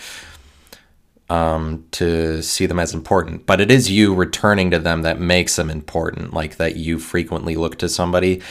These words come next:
is what makes them relevant. If they're constantly observed, that is relevance. If you're constantly seen,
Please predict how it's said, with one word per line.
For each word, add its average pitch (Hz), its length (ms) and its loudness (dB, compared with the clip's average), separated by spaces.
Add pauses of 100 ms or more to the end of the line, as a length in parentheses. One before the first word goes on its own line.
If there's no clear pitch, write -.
(120)
is 92 160 0
what 95 220 0
makes 92 300 2
them 82 200 2
relevant. 82 640 0
If 82 140 -14
they're 90 100 2
constantly 85 680 0
observed, 87 640 0
that 87 180 2
is 85 200 2
relevance. 80 680 -2
If 80 200 -8
you're 82 220 -4 (280)
constantly 92 560 2
seen, 85 640 0